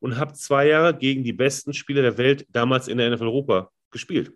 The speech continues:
Das heißt, ich war achtzehn, neunzehn, zwanzig, hab jeden Tag meinen Hintern versohlt bekommen gegen erwachsene Männer, wusste aber ganz genau, was ich tate.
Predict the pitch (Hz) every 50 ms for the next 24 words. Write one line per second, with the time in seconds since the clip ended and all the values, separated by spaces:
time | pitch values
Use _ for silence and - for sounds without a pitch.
0 | _ _ _ - - - - - _ - 110 - 143 123 117 107 120 120 - 113
1 | 135 - - - - 165 135 117 123 139 147 143 147 120 - - - 131 143 147
2 | 139 117 - - _ - _ _ - 104 101 95 123 160 190 202 196 185 - 170
3 | 160 165 165 - - - 127 120 110 107 160 165 165 160 135 120 123 113 - 123
4 | - 143 - 113 - - 107 98 98 92 104 117 120 117 117 110 101 - 131 139
5 | - - - - 151 120 110 117 127 151 170 208 220 - _ _ _ _ - -
6 | _ _ _ _ 139 170 170 - - 185 165 156 139 139 156 151 151 - 143 143
7 | 131 127 123 123 120 - - 160 156 156 - 104 -